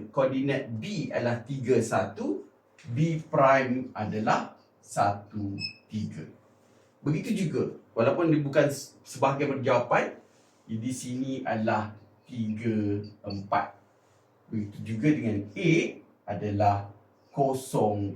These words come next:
dua perpuluhan lima. Dan B menggunakan tata tanda fungsi ungkapkan G dalam sebutan X. Kita nak cari fungsi G. Fungsi G adalah satu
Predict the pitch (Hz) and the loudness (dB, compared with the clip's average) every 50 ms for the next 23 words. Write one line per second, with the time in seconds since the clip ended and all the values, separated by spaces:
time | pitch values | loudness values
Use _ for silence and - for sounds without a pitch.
0 | - - 107 104 107 107 104 104 101 98 95 95 92 - - - 101 98 - - | -8 -10 -8 -6 -6 -4 -2 -2 -2 -2 -2 -4 -6 -8 -10 -10 -10 -8 -8 -10
1 | - - 95 92 85 82 - - - - - - - - - _ - - - - | -10 -10 -8 -8 -8 -8 0 4 4 4 4 2 -2 -12 -16 _ -16 -16 -16 -18
2 | _ _ _ _ _ _ - 76 85 82 78 82 82 80 - - - _ _ _ | _ _ _ _ _ _ -14 -10 -8 -8 -8 -8 -8 -10 -12 -16 -20 _ _ _
3 | _ _ _ _ _ _ _ _ _ _ - - - - _ _ _ _ _ _ | _ _ _ _ _ _ _ _ _ _ -20 -20 -20 -20 _ _ _ _ _ _
4 | _ _ _ _ _ _ _ _ _ _ _ _ _ _ _ _ _ _ _ _ | _ _ _ _ _ _ _ _ _ _ _ _ _ _ _ _ _ _ _ _
5 | _ _ _ _ _ _ _ _ _ _ _ _ _ _ _ _ _ _ - - | _ _ _ _ _ _ _ _ _ _ _ _ _ _ _ _ _ _ -20 -20
6 | _ _ _ - - - - 104 104 104 104 101 - 214 247 262 269 254 - - | _ _ _ -20 -20 -4 2 4 4 4 4 2 -2 -2 -2 -2 -2 -4 -2 0
7 | 135 151 180 196 196 180 165 175 196 220 233 277 277 277 - 240 233 226 214 208 | 2 2 4 4 4 4 4 2 4 6 6 4 4 2 0 0 2 2 2 0
8 | - - - 180 185 - - 165 160 - - 180 190 202 214 208 202 208 196 190 | 0 0 0 2 2 2 2 2 0 2 4 4 4 6 6 6 6 4 4 4
9 | 202 196 190 - - 196 196 - 151 156 151 - - - - - - - _ - | 4 4 4 2 0 -4 -4 0 0 0 0 2 2 0 0 0 -2 -8 _ 2
10 | 170 165 156 151 131 120 117 110 143 175 190 190 147 135 139 139 143 143 - 120 | 4 4 4 4 0 -2 -2 -4 -4 -2 -2 0 4 6 6 6 6 4 2 -2
11 | 113 123 123 123 110 - - 78 - - - _ _ _ - 113 107 131 92 - | -2 -2 0 0 0 0 0 -4 -6 -6 -10 _ _ _ -8 -4 -2 -2 -2 -2
12 | - 226 - 123 147 170 170 - - - - - - 139 139 139 131 127 - - | -2 0 2 2 2 0 -2 -6 -10 -16 -20 -10 -6 -2 0 0 0 0 0 -2
13 | 135 123 113 104 98 - - 151 196 226 226 - - - _ _ _ _ _ _ | -2 -2 -2 -2 -4 -4 -6 -2 0 0 -2 -2 -6 -14 _ _ _ _ _ _
14 | _ _ - 110 107 110 113 - 117 110 107 101 123 143 151 - - 98 101 104 | _ _ -2 0 0 0 0 0 0 0 0 -2 -2 -4 -4 -2 -2 -2 -2 -2
15 | - - 120 117 - - 131 | -2 -2 -2 -2 -2 -2 -4